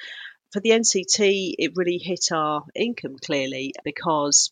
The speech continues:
you know, when people went into social distancing, that kind of panicky time we had in March, it meant that most people who were, you know, would have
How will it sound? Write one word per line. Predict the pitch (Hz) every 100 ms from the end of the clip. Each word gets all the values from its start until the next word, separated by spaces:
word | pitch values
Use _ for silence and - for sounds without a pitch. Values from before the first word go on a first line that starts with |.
| _
you | -
know, | 151
when | 160 160
people | 170 160 - 147
went | 160 156 -
into | 139 -
social | - 147 143 139 -
distancing, | 165 - 147 - - 127 131 135 - -
that | -
kind | - 151
of | 135 _ - - _ _
panicky | - 190 175 - 156
time | - 165 156 143 143 _ -
we | 151
had | 160 160
in | 147
March, | 175 185 139 - - - - - - -
it | 175
meant | 185 180 -
that | 165 -
most | - 180 185 180 -
people | 208 185 175
who | 151 165
were, | 156 151 147 143 -
you | 135
know, |
would | 151
have | 160